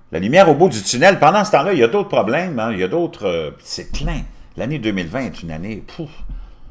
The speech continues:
qu'on n'oubliera jamais et qui va être dans les livres d'histoire et qui va être lue, étudiée, analysée pendant des milliers d'années.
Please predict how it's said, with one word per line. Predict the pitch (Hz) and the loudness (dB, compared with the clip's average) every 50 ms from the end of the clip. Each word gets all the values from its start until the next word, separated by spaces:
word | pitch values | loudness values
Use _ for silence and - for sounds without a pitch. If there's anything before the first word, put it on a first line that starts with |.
| - - - _ _ - - - _ _ _ - - _ _ _ _ _ _ _ _ _ _ _ - - - - - - | -20 -20 -20 _ _ -20 -20 -20 _ _ _ -20 -20 _ _ _ _ _ _ _ _ _ _ _ -20 -20 -20 -20 -20 -12
qu'on | - 92 92 | -10 -8 -6
n'oubliera | 87 82 85 90 92 117 113 | -6 -4 -4 -2 0 0 0
jamais | 90 92 82 80 104 139 143 110 | 0 -2 -4 -4 -4 -4 -6 -8
et | |
qui | - - 80 | -10 -8 -6
va | 90 | -4
être | 92 82 | -4 -4
dans | 85 82 | -4 -6
les | 82 82 82 | -6 -6 -6
livres | 82 98 95 82 | -6 -6 -8 -8
d'histoire | 76 - - - - 95 101 110 120 123 123 - - _ _ _ _ - - - - _ _ _ _ _ _ _ | -10 -14 -12 -10 -6 -4 -4 -4 -4 -6 -10 -14 -18 _ _ _ _ -20 -20 -20 -20 _ _ _ _ _ _ _
et | - - | -20 -20
qui | - - 90 | -16 -14 -2
va | 80 101 98 | 0 2 2
être | 95 - - - - - - | 2 -2 -8 -20 -20 -18 -12
lue, | 85 90 92 113 123 135 131 - | -8 -2 0 0 0 0 -2 -6
étudiée, | 98 95 95 - 95 82 73 82 98 117 117 | -10 -12 -12 -12 -12 -12 -10 -6 -4 -4 -4
analysée | 98 87 85 82 78 76 76 104 107 | -2 -4 -6 -6 -6 -8 -8 -8 -8
pendant | - 90 87 85 82 | -6 -8 -8 -8 -8
des | 78 82 80 | -8 -10 -8
milliers | 78 85 95 92 92 92 | -8 -6 -6 -4 -4 -4
d'années. | 80 78 73 69 71 - | -6 -6 -8 -10 -12 -18